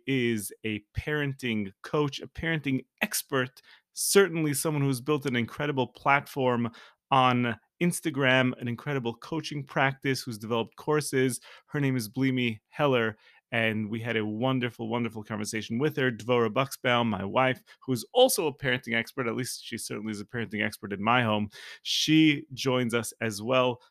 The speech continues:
for this conversation, and we discuss so many, so many important things. I,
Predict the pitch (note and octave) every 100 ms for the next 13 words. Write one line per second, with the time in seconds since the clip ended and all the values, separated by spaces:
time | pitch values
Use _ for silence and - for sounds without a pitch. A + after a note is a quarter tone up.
0 | _ - C3 B2+ A#2 - A#2 A2 A#2 A#2
1 | A#2+ A#2 A#2+ A2+ A2+ A2+ A#2 G#2+ G#2+ -
2 | A2 - - - - B2 B2 A#2+ A#2 -
3 | - D3 D3+ C3+ - C3 A#2 A2+ A2+ B2